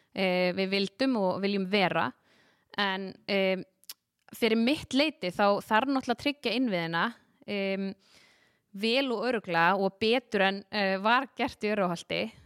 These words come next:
Eh, það eru vissulega alltaf ástæður fyrir, eh, því hvernig þetta fór í Urriðaholti, en, en, hérna, ég held samt sem áður að við hefðum átt að geta gert, eh, mikið betur.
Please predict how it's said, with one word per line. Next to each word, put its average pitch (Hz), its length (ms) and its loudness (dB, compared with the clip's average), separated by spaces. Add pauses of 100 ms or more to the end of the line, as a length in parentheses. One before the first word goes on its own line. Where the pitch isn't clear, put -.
(200)
Eh, 185 380 0
það 190 200 -4
eru 185 100 -2
vissulega 196 360 -4
alltaf 196 220 -6
ástæður 196 400 -2
fyrir, 196 380 -2 (680)
eh, 98 280 -2
því - 220 -6
hvernig 202 260 -4
þetta 196 80 -2
fór 254 380 0 (260)
í 240 180 -2
Urriðaholti, 208 540 0
en, 196 320 0
en, 190 220 -2
hérna, 185 540 -2 (800)
ég 202 100 -2
held 196 220 0
samt 208 240 -4
sem 208 120 -2
áður 196 260 2
að 185 100 -2
við 190 60 -2
hefðum 185 280 -4
átt - 120 -12
að 185 100 -10
geta 190 340 -6
gert, - 560 -6 (280)
eh, 185 240 0
mikið 208 320 -2
betur. - 340 -6